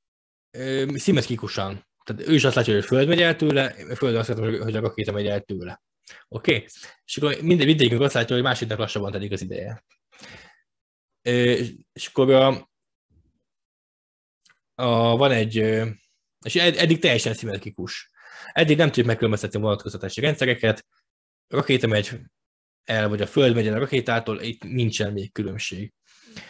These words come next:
Viszont, ö, van, van az a híres paradoxon, opá, plusz egyet, ö, igen,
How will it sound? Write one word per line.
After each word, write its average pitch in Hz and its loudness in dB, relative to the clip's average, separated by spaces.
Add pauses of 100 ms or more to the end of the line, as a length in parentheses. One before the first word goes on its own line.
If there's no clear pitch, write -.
(220)
Viszont, 127 0
ö, 131 4 (280)
van, 139 4
van 127 4
az 113 4
a 113 4
híres 113 -2
paradoxon, 113 -6 (2000)
opá, - -6 (840)
plusz - -14
egyet, 95 -12 (260)
ö, - -20 (140)
igen, 107 -10